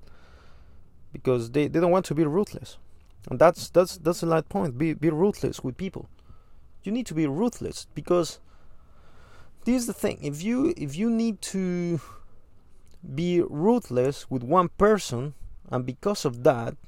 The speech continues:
other people will, will be, will, yeah, will,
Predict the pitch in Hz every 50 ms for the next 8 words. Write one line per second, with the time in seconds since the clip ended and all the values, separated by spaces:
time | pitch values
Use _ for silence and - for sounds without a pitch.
0 | - - - - - - - - - - - - - - - - - - - -
1 | - 202 220 214 180 143 - - 214 214 175 - - - - 135 - - - -
2 | - - - - - - - - 160 - 127 143 156 160 160 156 151 151 147 143
3 | 143 139 131 - - - - - - - - - - - - - - - - -
4 | - - - - - - - - - - - - 139 147 156 147 127 127 151 156
5 | 151 147 143 139 135 127 123 113 110 - - - - - - - - 143 151 143
6 | 139 139 131 - - 165 214 190 - - - - - 165 156 143 - - -